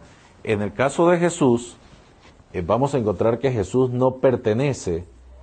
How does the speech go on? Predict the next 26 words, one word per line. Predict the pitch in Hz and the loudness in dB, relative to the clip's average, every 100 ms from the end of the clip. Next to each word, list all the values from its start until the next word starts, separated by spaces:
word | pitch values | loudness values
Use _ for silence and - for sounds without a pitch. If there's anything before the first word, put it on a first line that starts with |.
| - _ - | -20 _ 0
a | 92 | 2
la | 85 - | 0 2
tribu | 123 123 | 4 6
de | 110 85 | 4 2
Leví. | 90 135 143 - - - _ _ _ _ _ | 4 4 4 0 -12 -20 _ _ _ _ _
Y | 78 | -12
sin | 80 110 | -4 0
embargo, | 120 139 151 139 139 147 - | 2 4 4 4 4 4 2
el | 98 | -2
mismo | 92 104 123 | 0 0 2
autor | 139 135 127 | 2 2 4
de | 139 | 6
Hebreos | 143 127 120 156 - - _ _ _ - | 6 6 6 2 -2 -18 _ _ _ -10
lo | 95 95 90 | -2 0 2
va | 98 113 | 2 2
a | |
mencionar | 127 127 131 123 123 127 | 2 0 0 2 2 2
como | 113 104 95 | 0 2 0
nuestro | 95 98 92 - 92 82 | 0 -2 -2 -4 -2 -2
sumo | - 139 165 175 196 190 - _ _ - | -2 2 4 4 0 -2 -12 _ _ -20
sacerdote. | - 95 87 92 90 151 170 - 73 - _ _ _ _ | -8 -4 -2 -4 2 2 2 0 -8 -10 _ _ _ _
De | 87 | -4
tal | 90 113 | 0 0
manera | 147 156 160 | 2 4 4
que | 131 107 | 2 4
yo, | 117 127 139 127 | 4 6 4 0